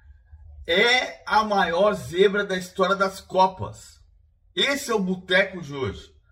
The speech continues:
Só vai se falar disso a noite inteira, em qualquer botequim do Brasil. Não, do mundo. Só não vai ter no botequim aqui no Catar porque não tem cerveja. <laughs> Só por isso. Mas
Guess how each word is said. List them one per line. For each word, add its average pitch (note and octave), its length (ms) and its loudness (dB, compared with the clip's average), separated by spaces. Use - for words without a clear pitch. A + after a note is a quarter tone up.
Só E3+ 160 -8
vai A#3+ 160 0
se - 80 -10
falar A#3 220 2
disso F#3 480 -6
a C#3+ 40 -4
noite A#3 280 -8
inteira, G3 440 -4
em C#3 80 -12
qualquer A3+ 380 -2
botequim G#3+ 420 -12
do A3+ 80 -8
Brasil. F#3+ 640 -6
Não, - 420 -4
do C#4+ 200 -2
mundo. C4 680 0
Só A#3+ 240 0
não B3 80 -6
vai A#3+ 140 0
ter B3+ 220 -10
no C#4 100 -10
botequim F#3 460 -8
aqui F3 180 -10
no F3 120 -10
Catar G3 340 -2
porque A3+ 160 -12
não G#3+ 120 -10
tem G#3+ 140 -8
cerveja. F#3+ 580 -4
<laughs> - 520 -12
Só - 260 -6
por - 220 -8
isso. A2+ 480 -10
Mas G#3 800 0